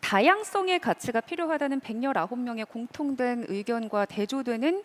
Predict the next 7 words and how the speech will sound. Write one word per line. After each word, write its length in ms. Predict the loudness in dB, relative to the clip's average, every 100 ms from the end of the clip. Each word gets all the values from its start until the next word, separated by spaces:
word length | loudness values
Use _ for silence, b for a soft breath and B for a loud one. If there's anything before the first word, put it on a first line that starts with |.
| -10 -6
종교적인 580 | -2 0 2 0 -2 -2
가치관과 720 | -4 -4 -4 -4 -4 -2 -4
입장, 460 | -4 -2 0 2 0
그리고 300 | 0 -2 -2
보수주의적 680 | -4 -2 -2 0 2 2 0
기성세대 540 | -2 0 2 2 0
입장을 520 | 0 -2 -2 2 2